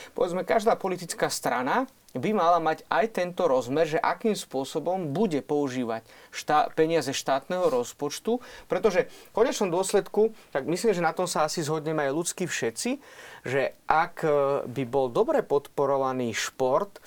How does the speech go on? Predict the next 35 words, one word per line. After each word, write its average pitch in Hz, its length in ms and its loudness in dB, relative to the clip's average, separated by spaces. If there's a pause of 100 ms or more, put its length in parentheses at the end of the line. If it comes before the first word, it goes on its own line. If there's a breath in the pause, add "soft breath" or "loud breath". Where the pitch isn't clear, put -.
(360 soft breath)
tak, 131 240 0
e, 131 320 0
to 214 160 4
môže 233 240 2
mnohých 175 320 2
ľudí 147 400 0
ubr-, 143 320 -2
aj, 135 240 -2
a 131 60 2 (260)
predovšetkým 139 640 -2
mládež, 131 640 0
ak 117 240 -4
budú 151 240 2
existovať 131 400 -2
určité 131 400 -2
štruktúry 139 560 0
aj - 0 -
z 117 80 -6
hľadiska 127 400 -4
športu, 151 400 -2 (160 loud breath)
tak 156 160 0
môžu 226 320 4
ubrániť 160 880 0
mnohé 165 320 2
deti, 147 240 -2
povedzme, 131 320 -2
od 165 240 -2
brania 143 400 0
drog 131 400 0
alebo 127 320 0
od 151 160 0
rôznych 143 400 0
iných 160 400 0
vecí, 156 320 0
ktoré, 156 320 0